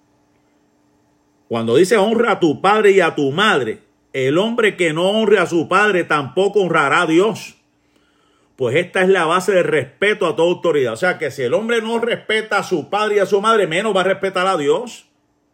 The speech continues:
Y el hombre que respeta a Dios, pues tiene que respetar a sus padres, porque hay un principio. Si quiere que sus días sean alargados,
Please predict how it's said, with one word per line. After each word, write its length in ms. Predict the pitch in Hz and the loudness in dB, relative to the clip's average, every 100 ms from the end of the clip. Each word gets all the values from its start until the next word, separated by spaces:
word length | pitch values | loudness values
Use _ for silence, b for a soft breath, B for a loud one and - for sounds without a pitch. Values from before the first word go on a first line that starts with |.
| _ _ _ _ _ _ _ _ _ _ _ _ _ _ _ _ | _ _ _ _ _ _ _ _ _ _ _ _ _ _ _ _
Y 120 | 127 | -4
el 140 | 117 113 | -2 -2
hombre 400 | 123 156 190 190 | -2 -2 -2 2
que 120 | 190 | 2
respeta 560 | 165 147 - 175 185 | 2 0 2 2 2
a 60 | 196 | 0
Dios, 600 | 233 269 208 190 - _ _ _ _ _ _ | 2 2 2 -4 -12 _ _ _ _ _ _
pues 200 | - 110 | -8 -8
tiene 340 | - 117 160 180 | -8 -4 -2 0
que 100 | 208 | 2
respetar 600 | 196 - 156 127 143 180 | 2 0 -2 -2 0 0
a 80 | |
sus 220 | - 247 - | 2 0 0
padres, 480 | 156 196 262 165 101 _ | -2 0 0 -4 -6 _
porque 240 | 139 127 | -6 -4
hay 140 | 131 190 | -4 -4
un 120 | 190 | -4
principio. 760 | 233 175 135 185 220 190 131 - _ _ _ _ _ _ | -6 -6 -2 -4 -2 -4 -4 -10 _ _ _ _ _ _
Si 240 | - 120 | -12 -4
quiere 260 | 139 165 185 | 0 0 0
que 120 | 185 | -2
sus 200 | 202 127 | -2 0
días 260 | 202 190 | 0 0
sean 180 | 196 202 | -2 -4
alargados, 760 | 196 196 196 226 226 185 143 | -2 0 0 2 2 2 0